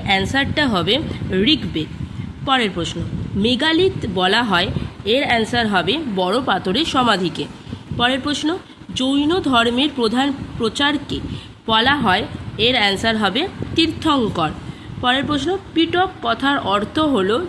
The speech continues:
ঝুড়ি। পরের প্রশ্ন, মৌর্য আমলে জেলা প্রশাসনকে বলা হয়,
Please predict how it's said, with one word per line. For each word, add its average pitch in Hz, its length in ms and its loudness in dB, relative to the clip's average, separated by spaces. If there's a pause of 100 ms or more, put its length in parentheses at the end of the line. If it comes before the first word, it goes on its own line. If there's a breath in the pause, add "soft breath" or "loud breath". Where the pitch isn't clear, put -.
(160)
ঝুড়ি। 233 300 4 (520 loud breath)
পরের 240 280 2
প্রশ্ন, 294 240 0 (380)
মৌর্য 320 340 2 (220)
আমলে 220 280 2 (120)
জেলা 214 320 2
প্রশাসনকে 262 640 0 (540 loud breath)
বলা 208 300 2
হয়, 214 180 4